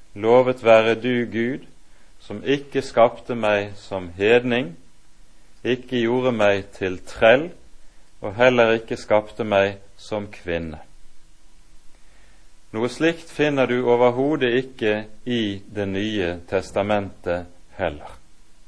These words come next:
Så vi kan med høy grad av rett si at Paulus, i det han lærer om disse ting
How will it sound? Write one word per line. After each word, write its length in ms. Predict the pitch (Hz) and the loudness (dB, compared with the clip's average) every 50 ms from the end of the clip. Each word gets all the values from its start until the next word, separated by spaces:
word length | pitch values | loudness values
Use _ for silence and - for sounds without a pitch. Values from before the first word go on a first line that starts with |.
| - - - - - - - - - - - - - - - - - - - - - - - - - - - - - - - | -20 -20 -20 -20 -20 -20 -20 -20 -18 -18 -16 -16 -16 -16 -18 -18 -20 -20 -20 -20 -20 -20 -20 -20 -18 -18 -18 -18 -18 -18 -18
Så 460 | - - - 135 131 131 131 135 135 127 120 | -14 0 4 8 8 10 8 8 4 0 0
vi 360 | 131 127 131 131 131 131 131 - - - - | 2 4 4 4 2 2 -2 -8 -16 -8 0
kan 220 | 135 127 131 135 | 0 2 2 4
med 180 | 131 131 131 131 | 2 2 2 4
høy 340 | 135 139 151 151 160 165 151 - - - - - - - - - - - - - - - - - | 4 4 4 2 0 -4 -6 -14 -18 -20 -20 -20 -20 -20 -20 -20 -20 -20 -20 -20 -20 -20 -18 -6
grad 480 | 113 120 120 127 127 120 117 117 113 - - - - - - | -2 2 6 8 8 8 8 6 4 0 -10 -16 -16 -6 -2
av 220 | 117 113 110 113 113 | 0 0 0 2 4
rett 500 | 127 135 139 - - - - - - - - - | 4 4 4 2 -8 -16 -18 -20 -20 -20 -20 -18
si 400 | - - - 127 117 104 87 76 - - - - - - - - - - - - - | -18 -10 -6 -6 -6 -6 -6 -10 -14 -18 -20 -20 -20 -20 -20 -20 -20 -20 -20 -18 -10
at 200 | - 104 - - - | -8 -8 -8 -8 0
Paulus, 720 | - 151 160 156 151 139 139 156 170 - - - - - - - - - | 4 6 6 6 6 4 2 0 -2 -4 -12 -16 -18 -18 -20 -20 -16 -8
i 120 | 110 110 110 | -8 -6 0
det 300 | 113 139 143 139 127 120 | 2 4 4 4 4 4
han 260 | 131 135 131 127 123 113 | 2 2 2 2 4 6
lærer 520 | 113 117 123 135 135 123 117 113 120 127 | 8 10 10 8 6 4 4 2 2 0
om 300 | 123 139 135 131 120 113 | -2 -2 -2 -2 -2 -2
disse 260 | 123 127 127 - 123 | -4 -4 -4 -6 -12
ting 320 | - - 147 151 147 143 | -8 -6 -8 -6 -6 -10